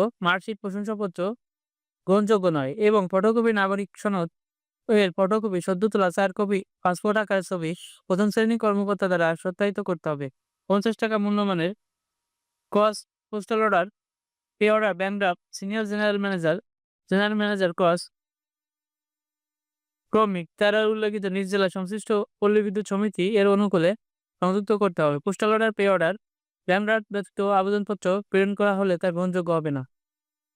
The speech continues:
শারীরিক পরীক্ষায় অংশগ্রহণের জন্য আবেদনকারীকে উপস্থিত হতে হবে এ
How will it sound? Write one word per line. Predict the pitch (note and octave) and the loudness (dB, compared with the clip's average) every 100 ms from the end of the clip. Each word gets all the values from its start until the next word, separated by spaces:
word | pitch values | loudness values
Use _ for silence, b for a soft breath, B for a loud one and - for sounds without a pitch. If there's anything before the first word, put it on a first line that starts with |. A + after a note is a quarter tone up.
| _ _ | _ _
শারীরিক | - F#3+ G3 A3 | -2 2 2 2
পরীক্ষায় | G#3+ G#3+ A3 E3+ A#3+ _ _ | 0 0 0 0 -4 _ _
অংশগ্রহণের | F#3+ G3+ A3 A3 A#3 G#3 | -8 -2 0 2 2 0
জন্য | F#3+ F3 | 0 0
আবেদনকারীকে | F#3 G#3 G#3 G#3 F#3 | 0 0 2 0 0
উপস্থিত | F3+ G3 G3+ G#3 | -4 -4 -6 -6
হতে | A3 G3+ | -2 0
হবে | E3+ F3 - _ _ _ _ _ _ _ _ _ | 2 0 -4 _ _ _ _ _ _ _ _ _
এ | - | 0